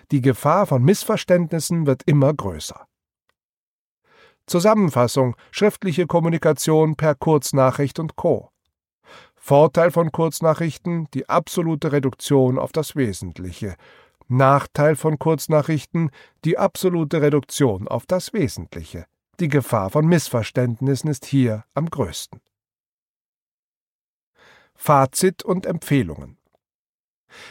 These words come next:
Wer wissen möchte, woran er beim anderen ist, muss auch wissen, welche psychologischen Fallen ihm bei der Bewertung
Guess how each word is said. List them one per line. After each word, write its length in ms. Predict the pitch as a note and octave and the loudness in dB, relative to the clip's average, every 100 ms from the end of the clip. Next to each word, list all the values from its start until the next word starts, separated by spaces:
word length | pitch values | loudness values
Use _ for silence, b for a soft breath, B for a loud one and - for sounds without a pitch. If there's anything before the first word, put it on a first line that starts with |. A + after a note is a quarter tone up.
| B | B
Wer 180 | D3+ D3+ | 2 4
wissen 280 | A3+ A#3 G#3 | 4 2 4
möchte, 340 | F#3+ - D#3+ | 4 4 2
woran 240 | C3 B2+ | 4 4
er 100 | D3 | 4
beim 180 | B2+ A#2+ | 4 2
anderen 360 | C3+ D3 C3 C#3 | 2 2 2 0
ist, 300 | G#3 - - | -2 -2 -2
muss 220 | D#3 - | -2 -2
auch 180 | C3 - | -4 0
wissen, 440 | C#3 - F3 E3+ | 0 0 -2 2
welche 320 | B2+ B2+ - | 2 2 -2
psychologischen 800 | D3+ - D3+ C#3+ C3+ A2 A#2 D3 | -6 -4 0 2 2 0 -2 -4
Fallen 420 | C#3+ - C4+ E3+ C3+ | -4 0 4 4 2
ihm 300 | C#3 C3+ A#2+ | 2 2 2
bei 120 | A2+ | 0
der 100 | A2+ | 0
Bewertung 760 | B2 A#2 D3+ D3 - D#3 D#3+ | -2 2 4 4 2 0 0